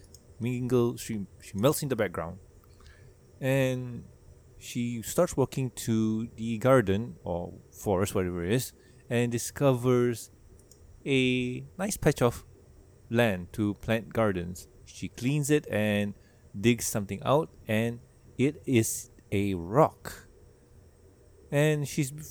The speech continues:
feeling frustrated about Sunset and how she's all perfect and whatnot. And she incasts a spell and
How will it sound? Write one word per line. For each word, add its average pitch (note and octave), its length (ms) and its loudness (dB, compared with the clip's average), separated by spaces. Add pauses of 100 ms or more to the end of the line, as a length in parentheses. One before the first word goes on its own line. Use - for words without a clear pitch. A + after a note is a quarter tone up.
(100)
feeling F3 320 2
frustrated - 720 0
about A#2+ 840 -2 (540)
Sunset B2 500 0
and G2+ 140 -2
how G2 480 4 (340)
she's F2+ 380 -4
all B2 260 8
perfect C3 400 2
and A2+ 120 0
whatnot. G2 420 -2 (600)
And G2 440 -4 (360)
she A#2+ 540 -4
incasts C3+ 320 -2
a C3 80 -4
spell A2+ 720 2 (440)
and G#2 600 -4